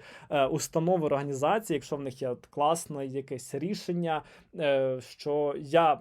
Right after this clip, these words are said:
по своєму бажанню можу туди підтягнути свої рахунки і їх звідти використовувати. Все, це все за моїм бажанням. По-перше, за моїм бажанням. Е, по-друге, ця інформація, як і раніше, захищена. Банківська таємниця залишається, ніхто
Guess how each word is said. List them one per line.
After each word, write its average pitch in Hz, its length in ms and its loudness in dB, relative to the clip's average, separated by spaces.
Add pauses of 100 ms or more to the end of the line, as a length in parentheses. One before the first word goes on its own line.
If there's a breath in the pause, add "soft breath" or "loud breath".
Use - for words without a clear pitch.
по 165 100 2
своєму 160 460 0
бажанню 156 500 0
можу 156 260 0
туди 147 280 -6
підтягнути 170 720 0
свої 143 320 -4
рахунки 208 500 -2
і 139 200 -10
їх 175 260 -6
звідти 151 560 0
використовувати. 151 1000 0 (340 loud breath)
Все, - 420 2
це - 160 -10
все 165 400 -2
за 131 320 2
моїм 202 360 2
бажанням. 151 520 -2 (100)
По-перше, 160 560 0 (300)
за 143 220 4
моїм 208 400 4
бажанням. 147 640 4 (440 loud breath)
Е, 139 180 2
по-друге, 208 500 0
ця 170 180 -2
інформація, 170 680 -4
як - 180 -6
і 170 60 6
раніше, 170 500 0
захищена. 151 760 -2
Банківська 165 480 -4
таємниця 156 480 -4
залишається, 165 840 0
ніхто 175 720 2